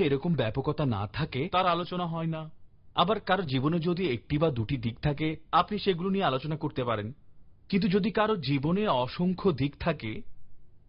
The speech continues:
তাহলে ওই সবগুলো নিয়ে আলোচনা করতে হবে। তো আলা হযরত রহমতুল্লাহ আলাইহির ব্যাপারে ওলামায়ে কেরামগণ যে সকল কথাবার্তা বলেছেন, তার মর্যাদা নিয়ে এবং জীবনের বিভিন্ন দিকগুলো নিয়ে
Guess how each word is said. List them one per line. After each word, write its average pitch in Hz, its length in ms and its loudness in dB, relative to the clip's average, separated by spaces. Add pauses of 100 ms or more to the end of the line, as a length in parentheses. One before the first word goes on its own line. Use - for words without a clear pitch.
(120)
তাহলে 220 260 2 (140)
ওই 226 120 2 (140)
সবগুলো 160 400 0
নিয়ে 233 240 4
আলোচনা 104 280 -2
করতে - 300 -8
হবে। - 220 -14 (520)
তো 180 60 -2 (180)
আলা 147 260 4
হযরত 185 280 -2
রহমতুল্লাহ 170 560 2
আলাইহির 156 340 0
ব্যাপারে 151 300 2 (160)
ওলামায়ে 123 360 0
কেরামগণ 123 520 2
যে 107 120 0
সকল 123 280 -2 (240)
কথাবার্তা 113 500 2
বলেছেন, 110 460 2 (140)
তার 151 120 4
মর্যাদা 123 580 0
নিয়ে 147 220 0 (240)
এবং 127 220 2 (160)
জীবনের 127 380 2
বিভিন্ন 113 420 0
দিকগুলো 113 500 0
নিয়ে 151 240 2